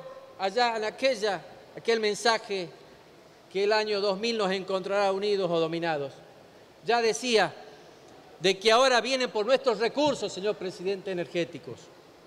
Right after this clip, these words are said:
Entonces, es muy importante tomar conciencia de lo que vive la Argentina.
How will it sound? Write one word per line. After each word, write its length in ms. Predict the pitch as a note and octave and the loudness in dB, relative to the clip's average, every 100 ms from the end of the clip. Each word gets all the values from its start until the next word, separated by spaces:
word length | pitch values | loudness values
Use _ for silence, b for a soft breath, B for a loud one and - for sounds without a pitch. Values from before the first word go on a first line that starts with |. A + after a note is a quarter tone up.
| - - - - - - - - - - - | -20 -20 -20 -20 -20 -20 -20 -20 -20 -12 -8
Entonces, 680 | F#3 C4 C4 - G#3 - - - - - - - - - - - - - - - - | 2 4 4 2 -2 -4 -14 -20 -20 -20 -20 -20 -20 -20 -20 -20 -20 -20 -20 -20 2
es 140 | C4 B3+ | 4 4
muy 220 | D4 C#4 | 2 2
importante 520 | B3 A#3+ C#4 C4+ C4 | 2 2 4 4 4
tomar 300 | B3 B3+ B3+ | 2 2 2
conciencia 500 | A#3 A3+ C#4 C4 B3 | 0 0 -2 0 2
de 60 | A3+ | 2
lo 100 | G#3+ | 2
que 100 | G#3+ | 0
vive 240 | C#4+ C4 | 4 4
la 100 | A#3 | 4
Argentina. 580 | G#3+ G#3 F#3 F#3+ D#3+ | 2 -2 0 -4 -4